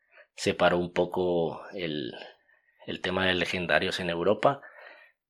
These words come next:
pero vamos a seguir trabajando para poderlo tener aquí. Pero si tú tienes la oportunidad de viajar a América, que allí ya están, eh, se están llevando a cabo estos, estos retos extremos de carácter,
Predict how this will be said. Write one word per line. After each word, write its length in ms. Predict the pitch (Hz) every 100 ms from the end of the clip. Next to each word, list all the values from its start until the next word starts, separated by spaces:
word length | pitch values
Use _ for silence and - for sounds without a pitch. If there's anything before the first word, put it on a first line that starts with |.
| _ -
pero 200 | 104 95
vamos 280 | 90 90
a 60 | 107
seguir 260 | 90 87 82
trabajando 540 | 95 87 - 123 117
para 240 | 98 90
poderlo 340 | 85 82 82 92
tener 300 | 85 78 78
aquí. 360 | 78 87 - - - -
Pero 160 | 95 92
si 100 | 92
tú 140 | 104
tienes 180 | 98 107
la 60 | 113
oportunidad 480 | 107 - 92 85
de 120 | 87 98
viajar 520 | 92 - 92 90 - _ _ - _ _ _ _
a 140 | - 87
América, 460 | 85 110 110 95
que 160 | 82 85
allí 180 | 80 87
ya 120 | 98
están, 880 | - - 92 90 90 82 73 76 80
eh, 400 | 80 78 69 - _ _ _ _ _
se 140 | -
están 180 | 101 95
llevando 300 | 95 95 98
a 80 | 95
cabo 260 | 92 90 92
estos, 800 | - 98 92 87 - - - - - - -
estos 400 | 101 - 98 87
retos 240 | 95 -
extremos 500 | 95 - - 90 95
de 120 | 92
carácter, 600 | 95 87 95 - 131 143